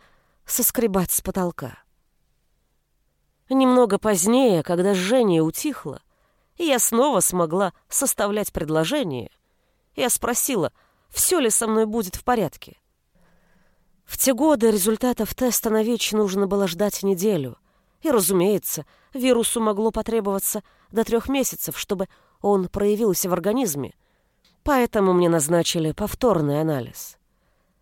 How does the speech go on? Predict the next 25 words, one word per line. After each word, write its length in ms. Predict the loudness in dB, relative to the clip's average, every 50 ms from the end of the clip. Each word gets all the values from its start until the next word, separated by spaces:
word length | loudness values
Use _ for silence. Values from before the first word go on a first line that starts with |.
| _ _ _ _ _ _ _ _ _ _ _
В 160 | -2 2 2
этот 240 | 2 2 0 -4 0
период 440 | 0 2 4 4 4 2 2 0 -6 -16 _ _ _ _ _ _ _ _
я 220 | -2 0 0 0
сильно 440 | 0 0 0 2 2 2 2 2 2
нервничала. 760 | 2 2 2 0 -2 -4 -6 -6 -6 -6 -8 -10 -10 -14 -16 -20 _ _ _ _ _ _ _ _ _ _ _ _ _ _ _
Я 180 | -4 0 0 0
была 260 | 2 2 2 2 2
напугана 720 | 2 0 -2 -4 _ -2 -2 0 2 0 0 0 -2 -4 -8 _ _ _ _ _ _ _
и 120 | -4 -2 0
злилась 580 | 0 2 2 4 4 4 4 2 2 0 0
на 80 | -2 -2
тюремных 480 | -2 0 0 0 2 2 0 -2 -2
медсестер 640 | -4 -6 -4 -4 -6 -6 -6 -6 -4 -4 -2 0 0
на 140 | 0 -2 -2
то, 200 | -4 -4 -4 -4
что 280 | -4 -4 -6 -6 -8 -8 -10 _ _ _ _ _
они 240 | -6 -4 -4 -2 -2
скрывали 600 | -2 -2 -2 -2 0 -2 0 2 2 2 2 2 0
от 180 | 0 -2 -2
меня 240 | -2 -2 -2 -2 -4 -8 _ _ _ _
информацию 760 | -6 -6 -2 0 0 2 2 2 2 2 0 -2 -2 0 0
о 40 | 0
заболеваниях 760 | 0 -2 -2 -2 0 0 0 0 0 0 0 -2 -4 -4 -4
Ребекки. 600 | -6 -6 -2 -2 -4 -4 -6 -14 -20 -20 -20 _